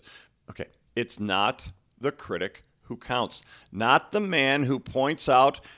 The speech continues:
how the strong man stumbles or where the doer of deeds could have done them better. Right? You're gonna have those people. "Oh,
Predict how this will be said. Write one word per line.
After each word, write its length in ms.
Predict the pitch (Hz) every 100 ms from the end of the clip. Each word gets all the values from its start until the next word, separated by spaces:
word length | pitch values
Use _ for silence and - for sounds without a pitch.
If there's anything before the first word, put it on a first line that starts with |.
| _
how 120 | 123
the 120 | 139
strong 560 | - - - 87 110 117
man 280 | 117 123 135
stumbles 960 | - 131 131 131 127 127 123 123 - - - _
or 100 | 131
where 280 | 107 120 120
the 120 | 107
doer 460 | 92 110 117 135 135
of 180 | 101
deeds 380 | - 117 139 117
could 200 | - 131
have 160 | 139 107
done 220 | 127 131
them 160 | 139 147
better. 340 | 95 87 104 _ _ _ _ _ _
Right? 180 | 90 87 _ -
You're 120 | 95
gonna 180 | 104 117
have 220 | 120 -
those 200 | 120 123
people. 360 | 123 113 - _ _ _ _ _ _ _ _ -
"Oh, 240 | 117 151